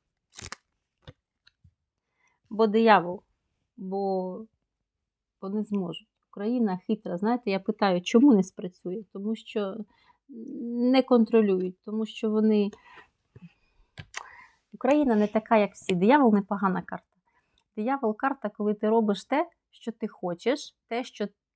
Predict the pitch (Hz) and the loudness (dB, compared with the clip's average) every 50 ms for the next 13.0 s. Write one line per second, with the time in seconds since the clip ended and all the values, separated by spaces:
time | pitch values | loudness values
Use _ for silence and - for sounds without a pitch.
0 | _ - 240 240 247 254 247 _ _ _ _ _ _ _ _ _ - 247 269 285 | _ -10 -8 -8 -8 -8 -10 _ _ _ _ _ _ _ _ _ -10 -8 -8 -8
1 | 277 - 202 185 190 _ _ _ _ _ _ _ _ _ _ _ _ 247 220 196 | -6 -8 -10 -10 -10 _ _ _ _ _ _ _ _ _ _ _ _ -20 -18 -16
2 | 190 190 190 185 - - - - 285 - - 233 214 208 208 - - - - - | -14 -14 -14 -14 -12 -6 0 0 0 2 4 4 4 4 2 -2 -8 -14 -6 -2
3 | - 190 190 180 170 175 - _ _ _ _ _ _ _ _ _ _ _ _ _ | 0 2 2 2 0 -2 -6 _ _ _ _ _ _ _ _ _ _ _ _ _
4 | _ _ _ _ _ _ - - - - - - - - - 185 185 - - - | _ _ _ _ _ _ -20 -20 -20 -20 -20 -20 -18 -12 -12 -12 -12 -6 2 4
5 | 220 208 190 190 - - - - - 214 - - 240 240 214 214 - - - 220 | 6 6 4 2 0 -6 -6 -6 -8 -16 -10 -6 -6 -4 -4 -4 -4 0 4 6
6 | 220 208 208 214 254 349 415 - _ _ _ _ _ _ - - - - - 254 | 8 8 8 8 6 6 4 2 _ _ _ _ _ _ 0 0 0 2 0 -2
7 | 180 185 - _ _ _ _ _ - 226 220 226 233 - - 240 233 233 - 262 | -2 -2 -6 _ _ _ _ _ -8 -6 -4 -4 -4 0 0 0 0 2 2 2
8 | 262 285 302 277 233 208 202 214 233 214 208 175 196 220 _ _ _ _ _ _ | 2 4 4 2 2 2 2 2 0 0 0 -2 -4 -6 _ _ _ _ _ _
9 | _ _ _ _ _ _ - - - _ _ _ _ _ - - _ - 196 202 | _ _ _ _ _ _ -14 -14 -14 _ _ _ _ _ -20 -20 _ -10 -8 -8
10 | 196 - - 254 269 269 - 196 165 170 175 _ - - 190 180 - 185 202 208 | -6 -2 0 0 0 0 0 -2 -2 -2 -4 _ -14 -18 -16 -14 -6 -2 0 2
11 | 214 220 226 226 214 208 214 - 226 220 226 214 190 165 165 _ - 185 185 185 | 2 4 4 4 2 2 0 -2 0 2 2 2 2 0 -4 _ -8 -8 -8 -4
12 | - 208 214 220 214 185 175 180 - 175 _ - 175 185 - - - 185 180 180 | -2 0 0 2 2 2 0 -2 -6 -12 _ -12 -14 -10 -6 -4 -2 -2 -2 -4